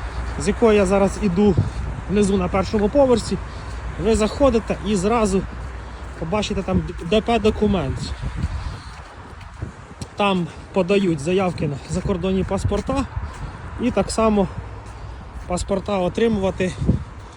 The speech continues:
теж приїжджають на це саме місце. Адрес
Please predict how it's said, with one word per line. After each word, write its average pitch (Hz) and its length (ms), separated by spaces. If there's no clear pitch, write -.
теж 233 220
приїжджають 180 680
на 160 60
це 165 140
саме 160 300
місце. 143 360
Адрес 196 460